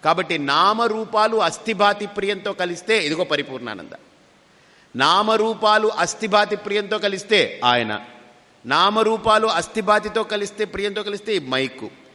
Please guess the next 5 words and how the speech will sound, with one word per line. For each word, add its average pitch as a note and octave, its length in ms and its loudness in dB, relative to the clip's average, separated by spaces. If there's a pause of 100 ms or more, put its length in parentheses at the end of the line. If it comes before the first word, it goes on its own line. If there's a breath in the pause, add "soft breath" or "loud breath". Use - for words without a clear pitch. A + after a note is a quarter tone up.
(200 soft breath)
అంటే C3+ 580 0 (220)
in C#3+ 120 0
this F3 300 -4
creation D#3 960 -2 (400)
every D#3+ 560 2